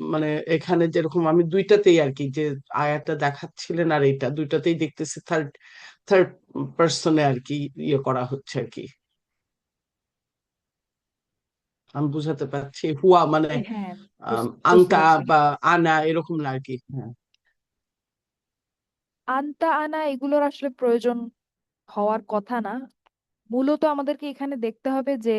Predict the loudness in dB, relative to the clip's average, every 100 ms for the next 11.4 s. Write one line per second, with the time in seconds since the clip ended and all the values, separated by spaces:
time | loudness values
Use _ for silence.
0 | -2 -6 -6 -2 -2 -2 -4 -4 -8 _
1 | _ _ _ _ _ _ _ _ _ -14
2 | -4 0 0 0 2 2 2 0 2 0
3 | 0 2 2 2 0 0 -2 -2 -4 -4
4 | -4 -2 -2 0 0 0 -2 -8 _ _
5 | _ _ _ _ -8 0 0 0 -4 0
6 | 0 2 0 0 -2 -2 -2 -4 -4 -2
7 | 0 0 0 -2 0 0 0 -4 -6 -4
8 | 0 0 -2 -2 -2 0 -2 -2 -4 -6
9 | -8 _ _ _ -10 -2 0 0 -4 -4
10 | -2 -2 -2 -2 -2 -4 -4 -4 -2 -4
11 | -4 -10 -10 -14